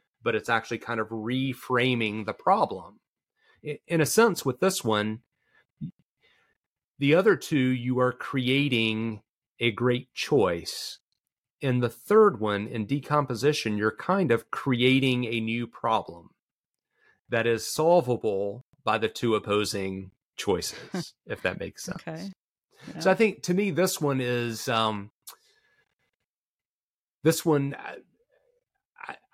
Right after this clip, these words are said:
Speaker 1: I feel like is, um, you know, probably a little less opposable thinking, um, but it, it still is. You know, I, I think this is one of
Speaker 2: Right.
Speaker 1: the three pathways that, that Riel and Martin would,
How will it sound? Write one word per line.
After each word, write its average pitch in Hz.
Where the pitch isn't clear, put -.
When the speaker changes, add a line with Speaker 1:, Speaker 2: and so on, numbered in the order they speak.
Speaker 1:
I 156
feel 139
like 117
is, 110
um, 98
you 135
know, 110
probably 123
a 113
little 113
less 127
opposable 127
thinking, 147
um, 113
but 160
it, 170
it 151
still 160
is. -
You 107
know, 98
I, 104
I 113
think 120
this 127
is 104
one 135
of 120
Speaker 2:
Right. -
Speaker 1:
the 110
three 110
pathways 101
that, 98
that 98
Riel 98
and 92
Martin 92
would, 92